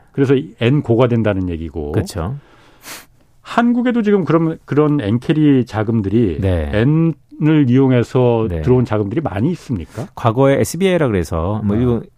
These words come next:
Speaker 2: 업체를 좀 얘기해서 그렇지만
Speaker 1: 아.
Speaker 2: 어, 한 십 년 전일까요?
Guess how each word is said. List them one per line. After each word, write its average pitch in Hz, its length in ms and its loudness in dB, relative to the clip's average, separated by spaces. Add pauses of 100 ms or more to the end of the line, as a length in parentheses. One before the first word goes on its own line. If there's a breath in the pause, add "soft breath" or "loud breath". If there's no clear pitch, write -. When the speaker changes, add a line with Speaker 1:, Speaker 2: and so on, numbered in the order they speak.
Speaker 2:
업체를 101 320 -4
좀 101 100 -2
얘기해서 90 240 -2
그렇지만 92 500 -6 (220 soft breath)
Speaker 1:
아. 82 240 -12
Speaker 2:
어, 87 360 -6 (360 loud breath)
한 156 140 -2
십 226 160 0
년 247 180 2
전일까요? 107 640 -2